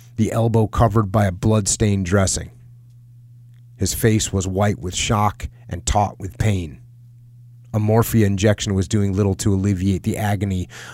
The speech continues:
of an elbow smashed by a bullet. The news Pryor brought was serious.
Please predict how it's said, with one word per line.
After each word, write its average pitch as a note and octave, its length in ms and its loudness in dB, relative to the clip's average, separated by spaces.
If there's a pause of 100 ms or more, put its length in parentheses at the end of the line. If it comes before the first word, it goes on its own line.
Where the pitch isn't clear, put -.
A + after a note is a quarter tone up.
(180)
of F#2 340 -2
an A2+ 180 -4
elbow G2 380 -2
smashed F#2+ 580 -2
by F#2+ 120 0
a F2 100 -2
bullet. F2+ 340 -2 (1400)
The A2 100 0
news A2 320 4
Pryor A2 420 4
brought G2+ 380 4
was G2+ 160 -4
serious. F2+ 680 -2